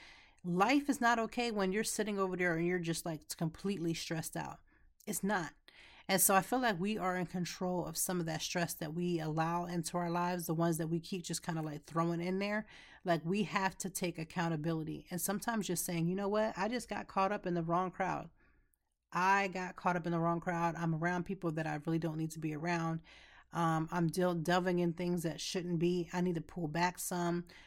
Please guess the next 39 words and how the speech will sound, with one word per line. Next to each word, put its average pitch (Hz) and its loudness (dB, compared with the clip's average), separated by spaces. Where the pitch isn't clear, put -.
I 180 -2
need 180 2
to 165 -2
say 170 0
some 160 0
no 175 4
sometimes." 165 -2
Like, 175 2
just 196 -2
be 196 -2
honest 185 -2
and 185 -4
have 190 -4
that 180 0
honest 175 -2
assessment 165 -2
about 160 -2
where 165 2
you 165 0
are. 160 -2
Do 220 4
you 269 12
need 247 6
a 214 2
vacation, 175 -2
or 156 -4
do 160 0
you 170 2
need 151 0
to 151 -4
shake 151 -2
the 151 -12
table? - -8
Ask 240 4
yourself 185 0
that. 160 -4
Ask 294 6
yourself - -2
that. - -12